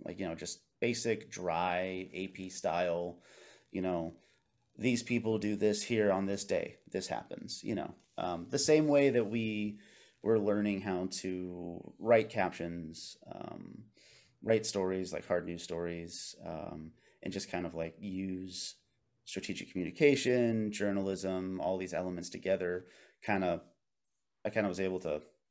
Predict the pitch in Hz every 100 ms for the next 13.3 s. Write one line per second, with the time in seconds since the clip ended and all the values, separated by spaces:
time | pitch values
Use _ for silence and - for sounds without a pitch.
0 | _ _ - 90 87 90 82 80 80 -
1 | - - 80 - - - - - - -
2 | - 50 - - - - _ - 95 90
3 | 87 - _ _ - 156 - - 165 127
4 | 113 117 113 117 - 113 104 98 107 101
5 | 107 - _ - 98 98 - 95 95 101
6 | 101 98 92 95 - 80 80 90 87 -
7 | _ - - _ - 82 82 87 - _
8 | - 101 98 95 95 95 95 90 90 90
9 | 98 98 107 - _ _ _ - 90 90
10 | 95 110 104 - 78 80 92 95 95 87
11 | 95 87 82 78 76 95 85 82 - _
12 | _ _ _ _ _ _ - 67 71 -
13 | - 90 80